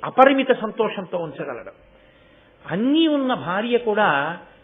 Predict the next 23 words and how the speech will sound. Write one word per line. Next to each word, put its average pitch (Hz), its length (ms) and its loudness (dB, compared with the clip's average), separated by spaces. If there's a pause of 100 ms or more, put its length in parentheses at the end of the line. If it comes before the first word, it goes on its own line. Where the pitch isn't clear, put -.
(200)
పది 151 160 -2
మంది 175 280 -4
సానుభూతి 180 680 -6
పొందేటట్టు 170 560 -8
భర్త 143 440 -12
చేయగలడు. 110 400 -18 (2250)
కానీ 175 600 -2 (140)
అలా 196 300 6
ఉండకుండా 262 600 6
ఇద్దరు 247 380 6
ఒకరి 226 400 4
కోసం 262 420 4
ఒకరు 226 220 0
బతకడమే 185 800 -2 (100)
సనాతన 160 480 -4
ధర్మం 147 280 -10
యొక్క 139 200 -14
గొప్పతనం. - 420 -18 (1040)
అలా 208 280 2
ఎక్కడ 240 400 2
ఉన్నారో 269 600 4
అది 226 220 0
దాంపత్యం. 226 640 0